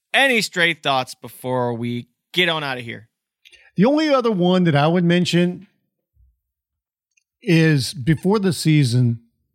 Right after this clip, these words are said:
Speaker 2: I had questions about both the Knicks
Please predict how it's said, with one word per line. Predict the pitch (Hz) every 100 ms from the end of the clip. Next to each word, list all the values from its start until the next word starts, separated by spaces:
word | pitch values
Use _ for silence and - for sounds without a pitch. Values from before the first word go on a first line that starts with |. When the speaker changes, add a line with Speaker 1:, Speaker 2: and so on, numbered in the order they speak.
| _ _ _ _ _ _ _ _
Speaker 2:
I | 151 156 196
had | 202 156
questions | 151 160 - 151 151 151 - - _ _ _ _
about | 139 151 135
both | 143 151 151
the | 127
Knicks | 139 165 - -